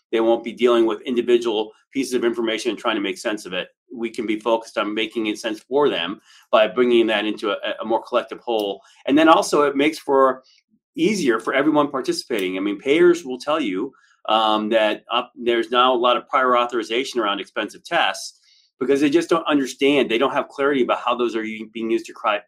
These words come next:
drive care decisions. So it's not that they don't wanna pay, but a payer has to understand how those things are creating value for patients. So again, to think about the labs and about, they think about diagnostics more broadly.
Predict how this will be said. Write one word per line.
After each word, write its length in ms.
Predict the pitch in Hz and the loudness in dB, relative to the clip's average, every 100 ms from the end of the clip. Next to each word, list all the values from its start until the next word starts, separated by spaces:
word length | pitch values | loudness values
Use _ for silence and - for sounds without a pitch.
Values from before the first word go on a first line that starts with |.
| _ | _
drive 240 | 110 104 - | -2 -2 -4
care 160 | 120 110 | -6 -6
decisions. 560 | 95 90 87 - - - | -8 -14 -16 -18 -18 -14
So 420 | - 120 110 107 - _ | 0 6 6 4 -12 _
it's 140 | 107 | -2
not 140 | 143 135 | 0 2
that 60 | |
they 60 | 120 | 4
don't 220 | 123 120 | 4 4
wanna 240 | 120 160 | 4 2
pay, 380 | - 98 90 101 | -2 -4 -2 -2
but 140 | 107 101 | -4 -4
a 40 | - | -4
payer 220 | 117 127 | -2 0
has 180 | 120 117 | 0 -2
to 60 | 117 | -4
understand 600 | 117 110 - 123 117 113 - _ _ | -4 -6 0 2 2 -2 -8 _ _
how 160 | 117 117 | 2 4
those 260 | 120 113 | 2 0
things 180 | 120 107 | 0 -2
are 60 | 110 | -4
creating 420 | - 110 101 92 | -2 -2 -2 -2
value 280 | 104 107 95 | 0 0 -2
for 200 | 104 90 | -8 -12
patients. 520 | 101 95 95 - - | -10 -10 -10 -14 -4
So 220 | 120 113 - - - - | 2 2 2 -20 -14 -4
again, 320 | 123 143 127 | 2 4 4
to 120 | 120 | -2
think 260 | 113 175 170 | 2 2 4
about 260 | 151 139 | 2 2
the 100 | 135 | 0
labs 440 | 107 113 120 120 123 | 2 2 2 0 -2
and 100 | 101 | -2
about, 280 | 104 107 _ _ - | -2 -4 _ _ 0
they 220 | 147 170 | 4 4
think 200 | 175 147 | 4 2
about 200 | 139 127 | 4 2
diagnostics 560 | 117 117 113 117 - | 0 2 0 -2 -6
more 160 | 117 117 | -4 -2
broadly. 500 | 107 92 87 110 127 | -2 -4 -2 -4 -4